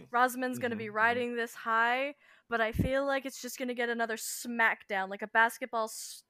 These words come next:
Speaker 1: smackdown
Speaker 2: <laughs> No.
Speaker 1: right
Speaker 2: No.
Speaker 1: now.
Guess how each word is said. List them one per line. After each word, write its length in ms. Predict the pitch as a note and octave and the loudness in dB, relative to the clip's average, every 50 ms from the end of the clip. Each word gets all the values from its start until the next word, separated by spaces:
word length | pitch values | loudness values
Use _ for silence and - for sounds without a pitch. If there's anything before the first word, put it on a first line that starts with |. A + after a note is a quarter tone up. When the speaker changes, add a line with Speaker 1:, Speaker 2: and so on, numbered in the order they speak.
| _ _ _ - | _ _ _ -14
Speaker 1:
smackdown 880 | A3+ A#3 A3+ A3 A3+ - - - - G3 F#3 F3 F3 F3 F3 F#3 G#3+ G#3+ - _ _ _ _ | -6 -2 -2 -2 -2 -4 -8 -6 -4 -2 -2 -2 -4 -6 -6 -8 -10 -14 -18 _ _ _ _
Speaker 2:
<laughs> 300 | _ _ _ _ - - | _ _ _ _ -18 -16
No. 60 | B2 - D#2 D2+ C#2 C2+ - - - - A3 | -16 -14 -14 -18 -20 -20 -20 -20 -20 -20 -14
Speaker 1:
right 300 | A3 G#3+ G3+ G3+ G3+ - | -4 0 0 0 0 -2
Speaker 2:
No. 60 | G3 G3 | -4 -4
Speaker 1:
now. 480 | F3+ F3+ E3+ E3 E3+ F3 F#3 G#3 A3 | -2 -2 0 0 -2 -4 -6 -8 -10